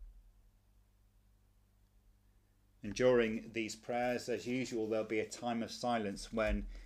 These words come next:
you're encouraged to bring to God those special concerns that you have this day, either saying them out loud or in silence.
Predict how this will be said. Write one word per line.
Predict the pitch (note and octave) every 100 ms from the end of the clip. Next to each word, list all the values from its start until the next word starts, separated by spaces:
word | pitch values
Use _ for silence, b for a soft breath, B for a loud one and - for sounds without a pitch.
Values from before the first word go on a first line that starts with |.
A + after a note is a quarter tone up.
| B B
you're | - A2 A2
encouraged | G#2+ - B2+ B2 A#2 - - -
to | A#2
bring | G#2 B2+ B2+ A#2+
to | -
God | - G2 F2+ - - - - b b b b b b b -
those | - B2 A#2+
special | - C3+ C3 -
concerns | A2+ - G2+ G2 G#2 G2 F#2 E2
that | A#2+
you | A2+
have | G2+ A#2 G#2+
this | A2 G2+ -
day, | G2+ F2+ F2+ - - - - b b b b
either | C3 A#2+ A2
saying | - B2+ B2+
them | B2 A#2
out | A2+ A2+
loud | A#2+ B2 B2 B2 A#2 A2+ -
or | A#2 A2+ A2+ A2 A2 b b b
in | - A2+
silence. | G#2 - G#2+ G2 F2+ F2+ - -